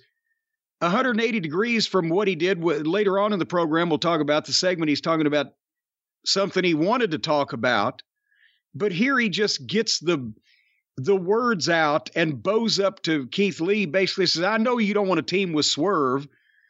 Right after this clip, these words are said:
so pull your head out of your ass and either win this two-on-one without Swerve or just stand on the apron and cry about it."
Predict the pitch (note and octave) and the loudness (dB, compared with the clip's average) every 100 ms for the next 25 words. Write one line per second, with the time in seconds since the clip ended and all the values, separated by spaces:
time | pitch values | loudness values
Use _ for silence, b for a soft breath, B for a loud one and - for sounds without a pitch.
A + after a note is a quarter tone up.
0 | _ - G3+ - - C#4+ C4+ A3 F3+ F3 | _ -2 -2 -2 -2 -2 0 0 0 0
1 | B3+ A3+ G3 E3 D#3+ E3 D#3 F3 - F3 | 0 2 2 2 2 2 2 0 -2 0
2 | G#3 E3+ D#3+ A#3 A3 A3+ - G#3+ A3+ G#3+ | 0 0 0 0 0 0 -2 -2 0 0
3 | G3+ F3+ G#3 F#3+ F3 F#3 F3+ - E3+ G3+ | -2 -2 0 0 0 0 -2 -4 -2 0
4 | G#3 E3 D3 F#3 E3+ - F#3 G#3+ G3+ G3 | 0 0 0 0 0 -2 -2 0 0 0
5 | F3 D3 F#3+ G3+ F3+ D3+ G2+ - E3+ E3 | 0 0 0 -2 -2 -2 -4 -2 0 2
6 | C3+ A#2 A#2 F#2+ - - | 2 2 0 -2 -8 -20